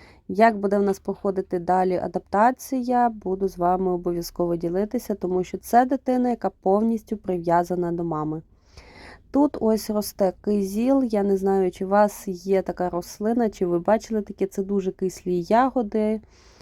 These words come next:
Мама моя казала, щоб я їх собі нарвала хоча б на компот, але я не хочу.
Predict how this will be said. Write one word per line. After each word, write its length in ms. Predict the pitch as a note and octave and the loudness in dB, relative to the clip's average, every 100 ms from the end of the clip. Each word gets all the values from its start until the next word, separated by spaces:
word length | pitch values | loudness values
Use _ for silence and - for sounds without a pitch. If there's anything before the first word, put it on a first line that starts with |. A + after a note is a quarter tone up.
| - - | -20 0
Мама 300 | G#3+ A#3 G3+ | 4 6 4
моя 540 | F#3+ F#3+ F#3+ F3+ F3+ F3+ - | 4 2 4 4 4 0 -10
казала, 380 | - G3 G3 F#3 | -6 2 2 2
щоб 180 | F#3 F#3+ - | 0 -8 -2
я 100 | F#3 | 0
їх 220 | F#3 F3+ | 2 -2
собі 440 | - F3+ F3+ F3+ F3 - _ | -6 -8 -4 -2 -4 -8 _
нарвала 520 | G3+ G#3 G3+ F#3+ F3+ | 2 4 4 4 2
хоча 360 | F3 G3 F#3 F3 | -2 -4 0 0
б 180 | F3+ F3+ | 0 -2
на 220 | F#3 F3+ | 0 -2
компот, 640 | - G#3 G#3+ C#4 D#4+ E4 | -2 -4 0 4 4 2
але 440 | A#3+ A3 A#3 A#3+ A#3 | -2 0 2 2 2
я 300 | G#3 G#3 G#3 | 0 0 0
не 280 | G3+ G#3+ A#3+ | 0 -2 -4
хочу. 600 | - B3 B3 - A#3 | -2 0 0 -2 -4